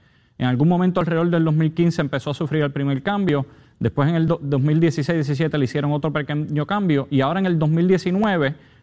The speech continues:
cuando se incorporaron todos los incentivos contributivos de Puerto Rico bajo lo que es la Ley sesenta del dos mil diecinueve,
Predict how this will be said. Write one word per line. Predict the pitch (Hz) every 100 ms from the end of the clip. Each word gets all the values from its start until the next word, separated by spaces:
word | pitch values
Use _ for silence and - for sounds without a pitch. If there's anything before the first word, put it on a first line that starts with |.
| _
cuando | - 127 123 123
se | 123
incorporaron | 120 131 113 123 127 156 165
todos | 165 170 170
los | 165 151 147
incentivos | 151 139 135 165 165
contributivos | 160 151 143 135 151
de | 156
Puerto | 147 147 151
Rico | 160 160 160
bajo | 131 113 120
lo | 117
que | 113
es |
la | 139 143
Ley | 151
sesenta | 151 - 143 147
del | 143
dos | 143
mil | 151
diecinueve, | 151 147 190 233 208 160